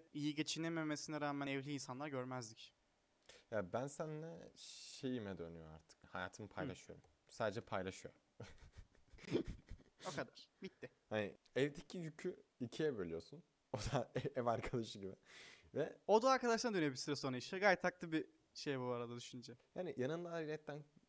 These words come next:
Speaker 2: konuşabileceğin, şey yapabileceğin sürekli bir insan var. Yani bir noktada yalnızlığı da çok engel.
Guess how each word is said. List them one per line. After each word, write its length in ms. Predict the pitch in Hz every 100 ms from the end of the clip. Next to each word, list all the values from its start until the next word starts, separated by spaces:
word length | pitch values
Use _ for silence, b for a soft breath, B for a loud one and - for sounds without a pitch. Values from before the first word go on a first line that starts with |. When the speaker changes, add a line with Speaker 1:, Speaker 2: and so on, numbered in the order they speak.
| _ _ _
Speaker 2:
konuşabileceğin, 840 | - 123 123 139 127 113 117 113 - _
şey 160 | - -
yapabileceğin 340 | 107 110 98
sürekli 380 | - - 107 92
bir 60 | 92
insan 260 | 90 87
var. 60 | 80
Yani 120 | 87 - B B _ _ -
bir 240 | 110 127
noktada 320 | 165 - 131
yalnızlığı 500 | 127 104 101 95 101
da 80 | 92
çok 260 | 85 - -
engel. 200 | 73